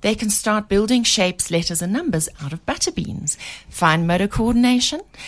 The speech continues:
just another medium. Lots of different media which give, give them a different sensory input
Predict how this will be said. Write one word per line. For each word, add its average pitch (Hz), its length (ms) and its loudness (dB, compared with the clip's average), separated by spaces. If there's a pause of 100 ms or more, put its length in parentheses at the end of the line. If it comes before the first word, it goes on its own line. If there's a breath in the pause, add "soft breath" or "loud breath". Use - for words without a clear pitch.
(240 loud breath)
just - 340 -2
another 180 580 4
medium. 190 800 2 (220)
Lots 240 500 0
of 294 220 -8
different 226 500 -2
media 185 680 0 (280 loud breath)
which - 260 -2
give, 208 260 -4
give 226 140 0
them 220 160 0
a 202 60 -2
different 247 520 0
sensory 226 840 0
input - 600 2